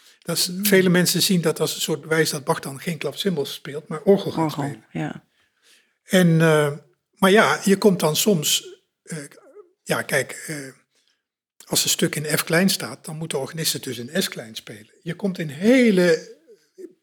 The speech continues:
Speaker 1: me-, je wilt niet denken aan intonatie op een <laughs> middentoon orgel als je dat soort transposities moet maken. Dus, ja, we kunnen er eigenlijk alleen maar aan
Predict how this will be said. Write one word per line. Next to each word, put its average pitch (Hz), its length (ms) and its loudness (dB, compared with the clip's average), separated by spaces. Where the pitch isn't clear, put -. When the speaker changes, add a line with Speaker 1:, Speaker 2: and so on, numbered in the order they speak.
Speaker 1:
me-, 175 380 -6
je 160 100 -2
wilt 180 200 2
niet 190 140 0
denken 220 240 4
aan 160 80 -4
intonatie 170 600 -10
op 143 80 -12
een 156 180 -8
<laughs> 196 100 4
middentoon 196 500 4
orgel 160 260 -4
als - 140 -20
je - 100 -20
dat 185 180 0
soort - 180 -2
transposities 170 680 -2
moet 147 180 -10
maken. 123 320 -14
Dus, 175 180 -2
ja, 156 260 -8
we - 120 -18
kunnen 175 220 -2
er 156 60 -2
eigenlijk 156 200 -4
alleen 165 180 0
maar 151 100 -2
aan 143 100 0